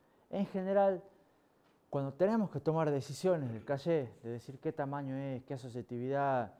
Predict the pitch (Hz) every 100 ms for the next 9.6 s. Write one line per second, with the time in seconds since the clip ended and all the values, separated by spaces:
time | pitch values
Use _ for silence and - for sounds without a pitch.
0 | _ _ - 139 135 135 135 117 107 143
1 | 143 123 - 120 104 _ _ _ _ _
2 | _ _ _ _ - 143 120 - 139 135
3 | 117 147 151 127 - 92 - 104 110 147
4 | 185 151 113 127 127 - 143 - 101 101
5 | 151 196 170 151 156 151 156 160 - _
6 | _ _ _ 123 170 175 - 170 196 -
7 | - _ 123 131 165 175 - _ _ -
8 | 127 120 160 190 139 - 98 92 95 98
9 | 110 107 101 104 95